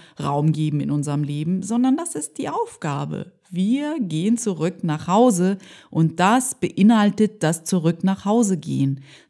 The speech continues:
dass wir uns immer wieder darin üben, zu verstehen, dass unser einziges Problem nicht die tausend Probleme sind, die unser Ego uns glauben lässt, sondern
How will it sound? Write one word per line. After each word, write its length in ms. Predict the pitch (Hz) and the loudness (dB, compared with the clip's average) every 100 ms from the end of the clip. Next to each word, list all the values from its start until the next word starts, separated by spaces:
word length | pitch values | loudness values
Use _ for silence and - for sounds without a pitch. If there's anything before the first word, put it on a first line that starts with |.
| _ | _
dass 360 | 175 208 - - | 0 2 -2 -2
wir 360 | 226 233 240 233 - - | 2 4 2 -2 -10 -2
uns 240 | 151 147 | -2 0
immer 400 | - 220 233 240 | 2 6 6 6
wieder 240 | 202 185 175 | 4 2 0
darin 360 | 156 143 147 | -2 -2 -2
üben, 440 | - 202 233 226 233 | 0 2 4 4 4
zu 140 | 165 | 0
verstehen, 720 | 143 143 147 - 202 220 233 226 - - | -6 -6 -6 -2 2 4 4 2 -8 -6
dass 240 | 156 160 | -4 -2
unser 420 | - 160 147 - | -2 -2 -2 0
einziges 580 | 170 196 233 247 233 233 | 2 6 6 4 0 -2
Problem 600 | - 175 156 175 196 202 - - | -2 -2 2 4 6 4 2 -2
nicht 240 | 170 180 | 0 0
die 140 | - - | -2 -4
tausend 480 | 170 208 254 226 220 | 2 4 6 6 4
Probleme 420 | 170 175 185 175 | 2 4 6 6
sind, 300 | 156 175 165 | 6 4 2
die 80 | - | 0
unser 320 | 151 143 - | 2 2 2
Ego 320 | 196 202 170 | 4 6 6
uns 200 | 147 156 | 4 2
glauben 380 | - 160 233 202 | 2 4 6 6
lässt, 400 | 151 180 - - | 4 2 -4 -2
sondern 400 | 170 180 185 | 2 6 6